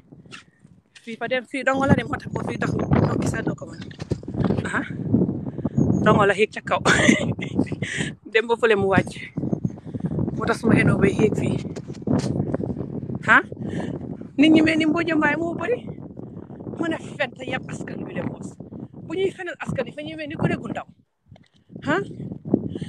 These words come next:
Soo bëgg tee wax li nga dund nga noppi, wax lu nga dund neexut.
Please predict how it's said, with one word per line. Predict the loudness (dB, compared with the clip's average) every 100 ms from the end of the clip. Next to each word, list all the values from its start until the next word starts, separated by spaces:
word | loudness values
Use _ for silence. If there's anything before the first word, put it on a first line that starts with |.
| -10 2
Soo | 4
bëgg | 6 6 8
tee | 10 10
wax | 8
li | 2
nga | 0
dund | 0
nga | 0
noppi, | 0 -2 -4
wax | -4
lu | -2
nga | -2
dund | 0 2
neexut. | 2 0 -2